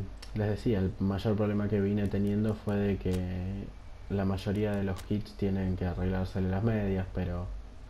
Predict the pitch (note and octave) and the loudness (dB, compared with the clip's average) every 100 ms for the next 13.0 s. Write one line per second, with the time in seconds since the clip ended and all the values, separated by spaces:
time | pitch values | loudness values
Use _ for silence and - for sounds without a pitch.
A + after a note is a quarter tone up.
0 | - - - - - - - - G2+ G2 | -12 -10 -8 -8 -8 -8 -10 -2 0 2
1 | F#2+ G2 F#2 F#2 F#2 F#2 F#2 F#2+ F#2 F#2 | 2 0 0 0 0 0 0 0 0 0
2 | G2 G2+ G2 F#2+ F#2+ F#2 F#2+ G2+ F#2+ F2+ | 0 2 2 2 2 2 0 0 0 0
3 | F2+ - - G2 - G2 F#2+ F#2+ F#2+ F#2 | -2 -4 -4 -4 0 0 2 2 0 0
4 | G#2 G2+ G2 F#2+ F#2+ F#2+ F#2+ F#2 G2+ A2 | 0 0 0 2 2 2 0 0 2 2
5 | A2 G#2 F2+ F2+ F#2 F#2 F2+ F2+ F2+ F#2 | 0 0 0 0 0 0 2 0 0 0
6 | F#2+ F#2 - F2+ F#2+ F#2+ F2+ F2+ F#2+ G2+ | 0 0 0 2 2 2 2 2 2 2
7 | G#2+ F#2+ F2+ F2+ F#2 F2+ F2+ F2+ G2 G2+ | 2 2 2 2 2 0 0 2 2 0
8 | A2 A2+ - - - - - - - - | -4 -4 -6 -12 -12 -10 -8 -8 -8 -6
9 | - - - - - - - - - - | -4 -2 -2 -2 -2 -4 -8 -12 -10 -12
10 | - - C3 B2 G2 F#2+ F#2+ - G2 F#2+ | -12 -2 2 2 2 0 -4 -6 0 2
11 | F2+ F2+ F2+ F2+ F#2 F#2+ - - - G#2 | 2 0 0 -2 -4 -6 -8 -10 -4 0
12 | G#2+ - A2 G#2 G#2 G2+ G2 F#2 F#2+ | 0 4 4 4 4 2 2 2 0